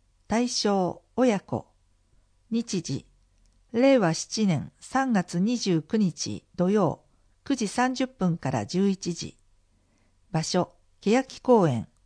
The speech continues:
共通事項。内容。健康維持に効果的なウォーキングやランニング、体のケア方法。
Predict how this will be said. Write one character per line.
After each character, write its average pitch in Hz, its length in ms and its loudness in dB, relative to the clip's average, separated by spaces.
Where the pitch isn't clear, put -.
共 285 220 2
通 269 260 -2
事 247 220 -2
項。 - 420 -2
内 220 340 4
容。 180 360 2
健 277 200 2
康 262 360 4
維 254 120 0
持 226 120 0
に 160 160 4
効 226 240 4
果 247 160 0
的 220 260 0
な 196 220 4
ウ 190 100 4
ォ 247 180 6
ー 247 40 -20
キ 233 160 0
ン 226 60 4
グ 220 120 6
や 202 260 2
ラ 180 220 4
ン 220 100 8
ニ 202 140 8
ン 180 120 6
グ、 - 200 0
体 247 400 2
の 240 120 0
ケ 220 220 0
ア 247 80 2
方 226 240 0
法。 127 420 -4